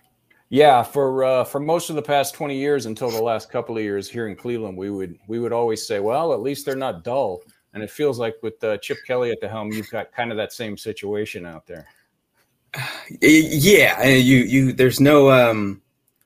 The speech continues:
Speaker 2: shortage of, of, uh, I don't know. It, it, it's up, it's an up and down roller coaster for sure. It's never boring, uh, for, for whatever that's worth. It, it, now it could be boring. For, it could not be boring for several reasons, but, um,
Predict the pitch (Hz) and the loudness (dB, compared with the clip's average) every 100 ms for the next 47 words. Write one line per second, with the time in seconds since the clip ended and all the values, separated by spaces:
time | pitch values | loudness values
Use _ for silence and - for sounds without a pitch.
0 | _ _ - - 147 131 123 117 107 113 | _ _ -6 2 6 6 6 2 4 4
1 | 104 98 110 101 104 101 98 98 _ _ | 4 2 0 0 -2 0 -2 -6 _ _
2 | _ _ _ _ _ _ _ _ - 208 | _ _ _ _ _ _ _ _ -10 -4
3 | 131 98 - _ 135 143 147 170 151 180 | -4 -4 -12 _ 2 6 6 4 4 4
4 | 151 151 - 160 170 151 143 139 127 123 | 4 -2 -2 0 0 2 2 4 4 2
5 | 110 101 101 104 - 101 - 98 101 107 | 0 0 -4 -4 -10 -10 -4 -2 0 -2
6 | 107 127 147 143 123 113 107 95 90 87 | 0 2 4 4 0 0 0 -2 -8 -14
7 | _ _ 107 113 123 107 120 107 113 104 | _ _ -6 -4 -4 -4 -2 0 0 2
8 | 101 98 - 90 92 - _ _ _ 120 | 0 0 -2 -10 -10 -12 _ _ _ 4
9 | 117 127 123 120 - 117 120 110 113 123 | 6 6 4 0 -2 0 2 4 4 2
10 | 110 - 131 123 117 127 127 131 131 123 | 0 -2 -2 -2 0 2 2 2 2 0
11 | 131 113 147 196 131 107 104 104 113 - | 0 0 0 2 0 -2 -2 -4 -6 0
12 | 135 98 95 95 92 92 - 98 95 92 | 0 0 -4 -4 -4 -8 -2 0 2 0
13 | 90 | -4